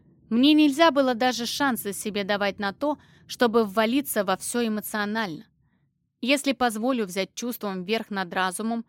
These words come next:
превращусь в кисель. «Лиз, честно говоря, это все звучит ужасно»,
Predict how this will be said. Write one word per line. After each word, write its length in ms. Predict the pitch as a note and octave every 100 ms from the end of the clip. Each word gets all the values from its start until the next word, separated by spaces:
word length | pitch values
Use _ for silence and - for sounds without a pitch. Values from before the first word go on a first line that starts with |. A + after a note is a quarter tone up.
| _ _ _
превращусь 600 | - A#3 A3 G#3 - A3 -
в 40 |
кисель. 520 | - G#3+ - C4 F3+ _ _ _ _ _ _ _ -
«Лиз, 400 | B3 C4+ - - _ _ _ _ _
честно 320 | - D4+ D4+
говоря, 500 | A#3+ B3 C4 E4 E4 - _ _ -
это 180 | A3+ A#3+
все 220 | - B3+
звучит 340 | A#3+ A#3 B3+
ужасно», 520 | B3+ A#3+ C#4 - -